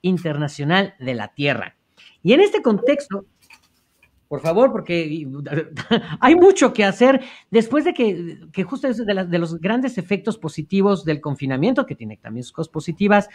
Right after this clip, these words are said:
fue el, pues, la recuperación de la fauna y de la flora de los espacios del planeta, gracias al confinamiento de las grandes masas, este, de población. En este contexto, el día de hoy se suscitó la cumbre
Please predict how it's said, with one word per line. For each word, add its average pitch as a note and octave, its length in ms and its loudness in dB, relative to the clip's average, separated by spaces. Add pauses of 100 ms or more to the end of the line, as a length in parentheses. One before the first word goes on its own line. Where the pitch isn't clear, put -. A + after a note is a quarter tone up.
(160)
fue A#3+ 140 8
el, C4 140 2
pues, G3 140 0
la G3 100 4
recuperación G3 840 0
de A#3+ 80 4
la E3 140 0
fauna A3 640 2
y C#3+ 80 -2
de D3 100 -2
la C#3+ 140 -4
flora G#3 640 0
de D#3+ 120 0
los D#3+ 180 -4
espacios F3 500 -6
del C#3 160 -4
planeta, D3+ 800 -2 (320)
gracias G#3+ 560 2
al E3+ 160 -2
confinamiento D3+ 580 -6
de E3 100 -2
las C3+ 140 -6
grandes C#3+ 300 -4
masas, C3 720 -4
este, B2+ 320 -12
de A#2 100 -10
población. G3+ 520 2 (720)
En A#3 160 6
este D4 220 2
contexto, E4 640 0 (140)
el E3 160 0
día G#3 160 4
de G3+ 100 6
hoy G3 300 2
se - 180 -6
suscitó G3 640 -2
la F#3 380 2 (260)
cumbre G3 560 6